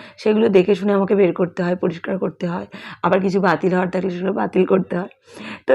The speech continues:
এগুলো টুকটাক করতেই হয়, ডেইলি কিন্তু এগুলো থাকে। আর যদি তোমার বাড়িতে দুটো তিনটে রুম থাকে, দুটো তিনটে দেয়াল আলমারি থাকে, তাহলে তোমার কাজ আর শেষ হবে না। আর বাড়িতে বাচ্চা থাকলে, আমার তো প্রত্যেকটা রুমের দেয়ালেতে ছবি আঁকা আছে।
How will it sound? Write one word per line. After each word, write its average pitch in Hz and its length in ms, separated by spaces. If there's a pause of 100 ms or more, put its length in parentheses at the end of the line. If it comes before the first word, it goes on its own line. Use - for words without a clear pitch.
(100)
এগুলো 240 300
টুকটাক 226 380
করতেই 196 400
হয়, 196 200
ডেইলি 202 360
কিন্তু 220 240
এগুলো 190 220
থাকে। 175 300 (180)
আর 214 180
যদি 220 260
তোমার 233 260
বাড়িতে 208 340
দুটো 202 260
তিনটে 214 340
রুম 196 320
থাকে, 208 420
দুটো 190 180
তিনটে 196 260
দেয়াল 185 360
আলমারি 214 380
থাকে, 220 460 (360)
তাহলে 240 240
তোমার 269 220 (120)
কাজ 196 420
আর 214 140
শেষ 190 420
হবে 175 160
না। 170 140
আর 196 120
বাড়িতে 175 380
বাচ্চা 160 340
থাকলে, 170 320 (340)
আমার 214 340
তো - 80
প্রত্যেকটা 226 720
রুমের 196 520
দেয়ালেতে 185 500
ছবি 185 360
আঁকা 185 240
আছে। 180 360